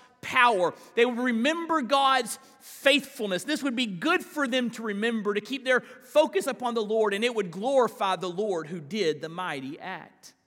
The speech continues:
And so you say, "Pastor Wade, Twelve Stones Initiative, we've seen some shirts around." Um,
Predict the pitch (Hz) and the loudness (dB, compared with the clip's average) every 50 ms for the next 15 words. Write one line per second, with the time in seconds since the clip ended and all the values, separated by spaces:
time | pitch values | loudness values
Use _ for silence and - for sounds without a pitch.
0 | _ _ _ _ _ _ _ _ _ _ _ _ _ _ _ _ _ _ _ _ | _ _ _ _ _ _ _ _ _ _ _ _ _ _ _ _ _ _ _ _
1 | _ _ _ _ - 190 - 254 240 226 233 240 226 226 208 196 185 175 147 - | _ _ _ _ -10 -2 2 2 2 4 6 6 8 8 8 6 2 -2 -6 -14
2 | - - - _ _ _ _ _ _ _ _ _ - _ - 175 185 180 180 185 | -20 -20 -20 _ _ _ _ _ _ _ _ _ -20 _ 0 2 2 2 0 -4
3 | 165 165 185 208 240 247 - - - 196 190 202 196 - - - 196 196 208 214 | -2 0 2 2 0 -2 -6 -6 0 2 2 2 2 -2 -8 -6 -6 -6 -6 -6
4 | 220 214 214 208 - - 208 180 185 220 220 - 226 208 247 262 233 190 160 170 | -8 -8 -8 -10 -10 -12 -10 -6 -6 -6 -6 -8 -10 -10 -10 -10 -10 -12 -14 -14
5 | 170 - - 185 180 185 175 - - 202 208 208 208 - 202 185 185 190 214 220 | -14 -10 -12 -12 -10 -10 -12 -8 -4 -4 -4 -4 -6 -10 -10 -8 -8 -8 -8 -8
6 | 226 208 170 147 135 131 | -8 -10 -10 -12 -14 -16